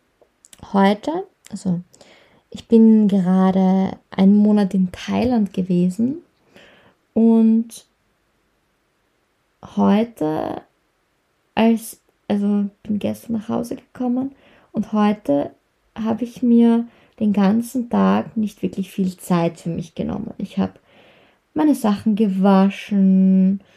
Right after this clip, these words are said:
morgen ist Weihnachten, ich weiß, die Episode, weiß nicht, wann du sie anhörst, aber ich rede jetzt von zweitausenddreiundzwanzig. Also wir haben ja den dreiundzwanzigsten Dezember zweitausenddreiundzwanzig, wo ich das für dich aufnehme.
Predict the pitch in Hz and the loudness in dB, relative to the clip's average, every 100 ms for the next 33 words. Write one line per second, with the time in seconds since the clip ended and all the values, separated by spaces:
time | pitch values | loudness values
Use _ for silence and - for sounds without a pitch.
0 | _ _ _ _ 196 202 196 202 - 196 | _ _ _ _ 2 4 4 0 0 2
1 | 185 208 247 254 - 233 233 226 226 226 | 4 4 2 -4 -4 0 2 2 2 0
2 | 226 - - - 190 190 196 - 190 185 | -4 -10 -16 -2 0 0 -2 -8 -6 -6
3 | 208 - 214 214 220 214 214 _ _ _ | -12 -6 -2 0 0 0 -4 _ _ _
4 | _ _ _ _ _ _ 185 185 208 202 | _ _ _ _ _ _ -4 -4 -4 -6
5 | 208 202 196 - - 214 220 220 214 214 | -4 -4 -6 -10 -4 -2 0 0 -2 -2
6 | 220 - - 208 190 190 196 202 214 - | -6 -12 -8 -4 -2 -2 -2 -6 -14 -12
7 | - 214 - 226 - - 220 220 208 - | -8 -6 -4 -6 -8 -8 -6 -4 -6 -6
8 | 202 - 208 - 208 202 208 - 208 185 | -8 -6 -6 -2 0 0 -2 -4 -4 -2
9 | 214 - - - - - - 220 214 220 | -4 -6 -12 -12 -14 -20 -20 -14 -8 -4
10 | 214 214 220 214 - 220 196 214 214 233 | -4 -6 -6 -6 -4 -2 0 0 -4 -6
11 | 226 - _ 233 226 - 226 220 - - | -8 -10 _ -6 -6 -6 -6 -6 -6 -8
12 | 233 208 220 202 220 214 214 - 226 220 | -10 -10 -10 -10 -8 -6 -8 -10 -8 -8
13 | 208 - 262 _ - - - - - 220 | -8 -14 -18 _ -20 -20 -20 -18 -2 0
14 | 208 214 - 196 202 - 202 233 - 226 | 0 -4 -6 -6 -6 -6 -6 -4 -4 0
15 | 202 202 233 | 2 0 -2